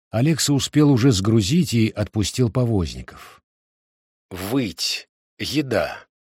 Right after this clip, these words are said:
Время еды!" заплатил дёшево. Весёлый,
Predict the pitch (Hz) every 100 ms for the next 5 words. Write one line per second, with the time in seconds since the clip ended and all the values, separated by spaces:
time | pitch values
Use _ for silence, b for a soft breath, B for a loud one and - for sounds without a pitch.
0 | _ - 82 98 113 104 104 - - 110
1 | 101 85 - _ _ _ _ _ _ _
2 | _ _ _ _ _ _ 98 98 107 110
3 | 160 160 110 117 101 101 92 85 73 _
4 | _ _ _ - 85 98 - 131 170 127
5 | 85 -